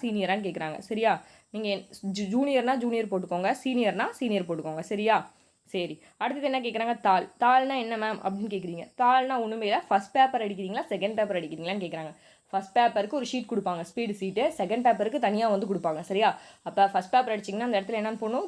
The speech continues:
தாள் ஒண்ணு. ரோமன் லெட்டர்ல என்ன போடணும், ஒண்ணுன்னு சொல்லி போடணும். ஓகேவா? பாடம் வந்து தமிழ், நிலை வந்து சீனியரா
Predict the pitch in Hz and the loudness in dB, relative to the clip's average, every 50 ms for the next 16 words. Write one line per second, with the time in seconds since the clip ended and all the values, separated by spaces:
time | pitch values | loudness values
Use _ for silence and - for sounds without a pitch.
0 | - - 190 175 196 240 240 208 190 185 190 190 185 190 196 180 175 165 - _ | 0 2 4 4 4 4 2 0 0 0 0 0 2 0 0 -2 -2 -6 -14 _
1 | _ - 202 220 240 269 254 214 208 202 185 196 226 247 247 262 269 269 277 214 | _ -4 -2 0 0 0 0 0 0 0 0 0 0 0 0 -2 -2 -2 -2 -4
2 | 202 180 175 165 156 160 170 180 196 196 202 202 208 240 - 190 196 185 190 165 | -4 -4 -6 -8 -8 -8 -4 -2 -2 0 0 -2 -2 -2 -4 -4 -4 -4 -4 -6
3 | 160 151 151 - - _ _ _ _ _ - 208 202 208 208 208 202 170 151 - | -6 -6 -8 -12 -18 _ _ _ _ _ -10 -6 -2 0 2 4 4 2 2 2
4 | - 180 170 190 214 233 226 202 180 185 208 202 180 170 175 185 190 185 185 233 | 2 4 4 4 4 2 2 0 -2 -4 -4 -2 -2 -2 -2 -2 -2 -2 0 -2
5 | 320 381 - - _ _ _ - 196 208 226 240 240 208 208 214 233 226 - 220 | -2 -4 -8 -16 _ _ _ -6 -4 0 0 0 0 0 -2 -4 -6 -6 -4 -2
6 | 214 208 202 202 202 | 0 0 2 2 2